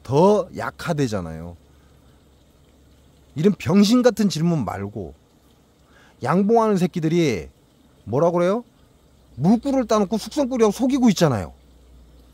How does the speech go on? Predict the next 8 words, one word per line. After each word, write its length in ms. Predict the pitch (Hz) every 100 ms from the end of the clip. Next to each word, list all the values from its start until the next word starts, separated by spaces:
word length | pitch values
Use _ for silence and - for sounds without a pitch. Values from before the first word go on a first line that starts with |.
| _ _ _ _ -
이게 120 | 247
당연하대요. 920 | - - 156 160 147 127 110 101 71 - _ _ _ _ _ _ _ _
그건 180 | 196
지 320 | 202 - 151 196
얘기지. 1160 | 190 190 139 131 110 113 131 127 98 80 73 -
그게 200 | 135 156
왜 160 | 117
당연해? 920 | - - 113 139 127 101 98 107 87